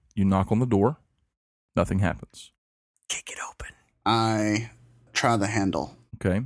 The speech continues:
Speaker 1: you try the handle, and it is locked.
Speaker 3: I pick the lock.
Speaker 1: Okay, do you have
Speaker 3: With my fingernails.
Speaker 1: thieves' tools? <laughs> You don't, you don't have thieves' tools?
Speaker 3: Let me check.
Speaker 1: Oh, probably not.
Speaker 3: Probably not, but maybe.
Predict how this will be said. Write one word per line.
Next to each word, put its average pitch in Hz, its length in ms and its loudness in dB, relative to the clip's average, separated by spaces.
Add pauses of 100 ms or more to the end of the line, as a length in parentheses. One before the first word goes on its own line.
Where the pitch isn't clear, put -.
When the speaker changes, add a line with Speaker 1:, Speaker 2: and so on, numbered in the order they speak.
Speaker 1:
you 101 160 -4
try 98 240 2
the 117 80 2
handle, 107 480 0
and 92 480 0
it 90 100 -2
is 101 160 0
locked. 143 380 -2 (560)
Speaker 3:
I 110 680 4
pick - 260 -2
the 107 100 0
lock. 82 380 -2 (340)
Speaker 1:
Okay, 107 240 4
do 110 140 4
you 117 200 6
have 110 380 4
Speaker 3:
With 107 80 2
my 113 100 0
fingernails. 113 880 2
Speaker 1:
thieves' 107 300 4
tools? - 460 -4
<laughs> 107 40 -10
You 98 120 -4
don't, 95 200 -2
you 95 60 -6
don't 98 120 0
have 98 180 0
thieves' 98 240 0
tools? 110 420 -4 (300)
Speaker 3:
Let 123 140 2
me 120 120 6
check. - 440 2
Speaker 1:
Oh, - 460 -14 (340)
probably 90 280 0
not. 80 280 -8 (240)
Speaker 3:
Probably 117 380 2
not, 98 380 2
but 95 100 -2
maybe. 101 560 0